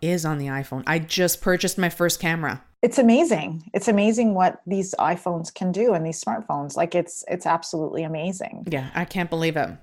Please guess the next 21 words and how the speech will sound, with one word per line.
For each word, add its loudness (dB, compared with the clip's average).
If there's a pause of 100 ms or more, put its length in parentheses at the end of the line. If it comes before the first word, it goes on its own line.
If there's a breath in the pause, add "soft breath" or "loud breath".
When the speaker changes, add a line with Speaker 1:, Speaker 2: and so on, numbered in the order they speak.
(260)
Speaker 2:
I 2
had -2
taken -4
a, -2 (500 loud breath)
just 0
a 6
food 6
photography 2
course. 2
We 6
actually 4
hosted 2
it 0
on 2
a -4
farm, -2
but 0
the 6
rest 4
was -2
just, -2